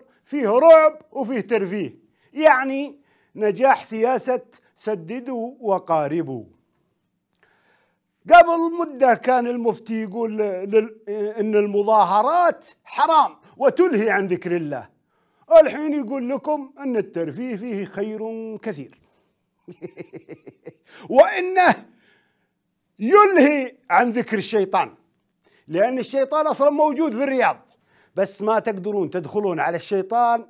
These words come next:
إلا إذا بست الواوا، بوس الواوا.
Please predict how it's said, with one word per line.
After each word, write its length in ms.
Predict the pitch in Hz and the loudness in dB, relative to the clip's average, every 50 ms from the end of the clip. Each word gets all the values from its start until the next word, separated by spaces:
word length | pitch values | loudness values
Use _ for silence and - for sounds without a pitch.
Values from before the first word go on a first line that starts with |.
| _ - 196 | _ -12 -10
إلا 240 | 185 165 175 180 | -10 -8 -6 -6
إذا 500 | 190 - 202 185 185 220 226 240 247 - _ _ _ _ _ _ _ _ _ _ _ _ _ _ | -6 -4 -6 -4 0 2 0 0 0 -4 _ _ _ _ _ _ _ _ _ _ _ _ _ _
بست 580 | 127 120 120 160 226 226 233 - - _ - 202 | -20 -14 -8 -6 -6 -6 -8 -14 -18 _ -10 -8
الواوا، 920 | 185 180 165 156 151 147 147 147 143 131 123 117 117 110 104 104 101 95 - - - _ _ _ _ _ _ _ _ _ _ _ _ _ - | -8 -8 -8 -10 -8 -6 -2 -2 -2 -2 -2 -4 -6 -8 -10 -12 -16 -18 -20 -20 -20 _ _ _ _ _ _ _ _ _ _ _ _ _ -6
بوس 320 | 185 294 330 285 - - | -2 0 0 0 -2 -4
الواوا. 760 | 233 214 202 185 185 170 143 135 123 117 107 101 104 98 | -8 -4 -2 0 0 0 0 0 -2 -4 -8 -12 -16 -20